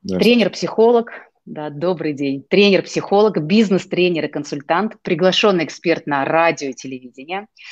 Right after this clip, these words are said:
Speaker 2: основатель и главный тренер компании Тренком, коуч, путешественник.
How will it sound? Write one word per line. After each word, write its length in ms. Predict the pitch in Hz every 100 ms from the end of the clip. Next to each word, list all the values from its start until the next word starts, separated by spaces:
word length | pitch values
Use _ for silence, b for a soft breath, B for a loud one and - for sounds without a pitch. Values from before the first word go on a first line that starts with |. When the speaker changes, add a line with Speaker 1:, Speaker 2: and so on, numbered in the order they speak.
| B
Speaker 2:
основатель 640 | B 165 190 190 220 190 165
и 20 |
главный 460 | 165 190 180 170
тренер 420 | - 170 160 147 -
компании 600 | 151 147 156 151 139 127
Тренком, 600 | - 131 120 - 190 240 - _ _ _
коуч, 540 | - 151 170 190 185 - _ _ _ -
путешественник. 800 | 131 - - 170 175 185 165